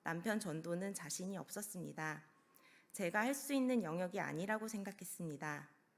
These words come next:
그런 남편이 며칠 전 친구들과 여행을 허락받기 위해 제게 제안을 했습니다. 교회 몇 번 나오면 여-, 여행을 허락해 줄 수 있는지 말입니다. 사실 믿음으로 시작해 교회에 나오는 것은 아니지만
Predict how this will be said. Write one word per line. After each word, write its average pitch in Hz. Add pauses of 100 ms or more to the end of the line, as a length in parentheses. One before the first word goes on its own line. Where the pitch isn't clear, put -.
(500)
그런 233
남편이 202
며칠 196
전 208
친구들과 269
여행을 170
허락받기 254
위해 165
제게 170
제안을 190
했습니다. 160 (640)
교회 196
몇 165
번 233
나오면 202
여-, 160 (100)
여행을 196
허락해 277
줄 190
수 -
있는지 170
말입니다. 156 (1120)
사실 254
믿음으로 226
시작해 226
교회에 190
나오는 175
것은 196
아니지만 170